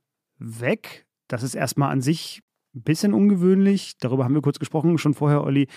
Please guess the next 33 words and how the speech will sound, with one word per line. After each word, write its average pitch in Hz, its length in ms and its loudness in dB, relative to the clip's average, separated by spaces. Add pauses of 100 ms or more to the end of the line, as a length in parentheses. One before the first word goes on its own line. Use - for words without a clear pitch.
(360)
Ich 123 180 -8
will 131 160 4
dir 131 80 2
nur 131 120 0
einmal 135 220 2
kurz - 200 -4
hinwerfen, 139 400 -2
was 120 120 -6
Jürgen 135 180 0
Klopp 123 180 -4
dazu 143 200 -2
gesagt 127 340 -2
hat. 143 120 -4
Der 127 80 -4
sagte 131 240 -4
nämlich, 135 240 0 (460)
„It's 156 160 0
a 151 40 2
big 160 240 0
moment. 185 600 0
There 139 120 0
is 131 120 -2
no 143 160 2
point 156 280 0
in 143 180 0 (220)
anyone 151 300 2
trying 131 460 0
to 151 160 0
pretend 165 520 -2
otherwise. 165 540 2 (340)
One 170 220 4
of - 240 -2
Liverpool's 170 800 2